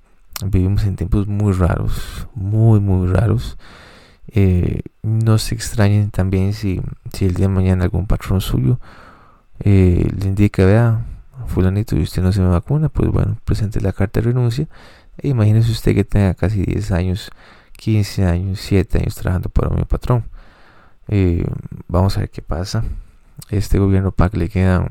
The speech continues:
de Carlos Alvarado, le quedan menos de cuatro, unos cuatro o cinco meses de gobierno. Va a llegar diciembre, va a llegar enero, va a llegar verano, turismo,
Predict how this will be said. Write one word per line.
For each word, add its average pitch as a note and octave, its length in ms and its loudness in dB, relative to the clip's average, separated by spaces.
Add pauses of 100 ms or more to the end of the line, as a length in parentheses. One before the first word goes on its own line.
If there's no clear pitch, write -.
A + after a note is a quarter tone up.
(140)
de - 120 -4
Carlos G2 280 2
Alvarado, F#2 420 2 (1300)
le - 100 -4
quedan F#2+ 420 2
menos F2 220 -2
de - 80 -2
cuatro, - 460 -2
unos C3+ 260 -4
cuatro - 340 0
o - 40 -4
cinco - 340 -4
meses - 400 -4
de - 80 -2
gobierno. A2 400 2 (1120)
Va F2+ 200 6
a F2+ 40 8
llegar F#2 220 2
diciembre, B2+ 560 2 (420)
va F2+ 360 4
a F2+ 60 6
llegar F2+ 320 0
enero, A#2 440 2
va F#2+ 80 -2
a - 20 -4
llegar F2+ 380 -6
verano, A#2 560 -6
turismo, A#2 680 6